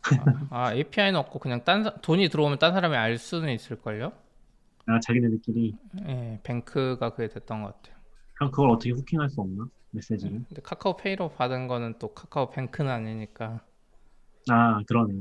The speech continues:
Speaker 1: 네.
Speaker 2: 아, 어렵네.
Speaker 1: 어렵죠. <laughs> 네.
Speaker 2: 간단하지 않군요.
Speaker 1: 그러면
Speaker 2: 네, 알겠습니다.
Speaker 1: 엠원 이야기로 다시 돌아가서,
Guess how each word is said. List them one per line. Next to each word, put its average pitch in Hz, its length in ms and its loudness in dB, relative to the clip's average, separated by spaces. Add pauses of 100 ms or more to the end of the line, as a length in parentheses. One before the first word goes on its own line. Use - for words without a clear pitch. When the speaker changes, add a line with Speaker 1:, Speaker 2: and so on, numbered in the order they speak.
(140)
Speaker 1:
네. 123 160 -10
Speaker 2:
아, 120 140 2
어렵네. 117 420 6
Speaker 1:
어렵죠. 135 480 2 (320)
<laughs> 208 540 -2 (1600)
네. 117 240 -12 (140)
Speaker 2:
간단하지 113 380 -4
않군요. 101 380 -8 (360)
Speaker 1:
그러면 117 200 -4
Speaker 2:
네, 110 60 0
알겠습니다. 110 480 -2 (540)
Speaker 1:
엠원 135 400 -4
이야기로 120 480 -6
다시 - 320 -14
돌아가서, 117 680 -8